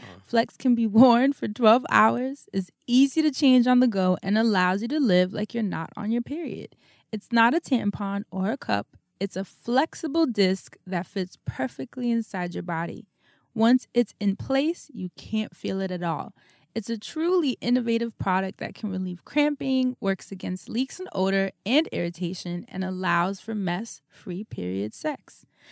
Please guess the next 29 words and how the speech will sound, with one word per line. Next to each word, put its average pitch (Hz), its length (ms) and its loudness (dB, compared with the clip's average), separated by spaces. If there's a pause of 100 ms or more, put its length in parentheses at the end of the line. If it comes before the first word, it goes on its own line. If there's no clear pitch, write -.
(160)
Flex - 440 2
is 226 180 0
completely 233 880 -2
body 190 320 -2
safe. 226 420 -2
It's 196 140 -10 (100)
F 208 220 -4
D 190 240 -4
A 175 60 -4
registered, 262 720 0
hypoallergenic, 185 1040 -2 (360)
and 226 240 4
made 262 260 6
without 226 540 2
B 240 160 0
P 277 240 0
A, 185 300 0
phthalates, 220 640 -2 (180)
latex, 247 720 -2
or 190 80 -4
silicone. - 680 -12 (260)
It's 233 160 -12
the 233 180 -4
only 285 380 2
internally 285 500 0
worn 247 300 0
product 190 600 -2
not 202 300 -4
linked 180 380 -6